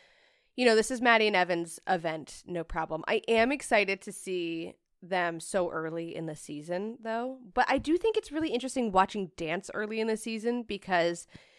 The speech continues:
you know, for a singles program, it's not gonna change that much. It's, it's, we'll get in better shape.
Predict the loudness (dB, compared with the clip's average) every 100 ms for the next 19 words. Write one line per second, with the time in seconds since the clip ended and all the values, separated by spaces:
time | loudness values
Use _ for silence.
0 | _ _ 0 2 0 -4 -18 -4 2 2
1 | 2 2 2 2 2 4 4 6 4 -2
2 | -4 0 0 0 -4 -2 -4 -4 -8 -14
3 | -8 -6 -4 -6 -8 -14 -14 -10 -10 -10
4 | -12 -8 -8 -10 -18 2 8 8 8 4
5 | 2 0 0 0 0 2 2 0 -4 -4
6 | 0 0 -2